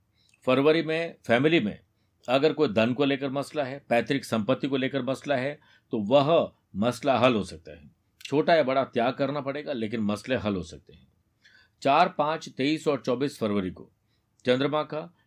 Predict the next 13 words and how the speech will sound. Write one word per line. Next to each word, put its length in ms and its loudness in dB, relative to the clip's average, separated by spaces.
पति 220 -2
पत्नी 300 -6
के 100 -6
घर 140 -2
से 140 -4
नवम 260 -2
पंचम 300 -2
राजयोग 380 -2
रहेगा, 240 -6
जिससे 280 -6
परिवार 400 -2
में 140 -10
प्रेम 320 0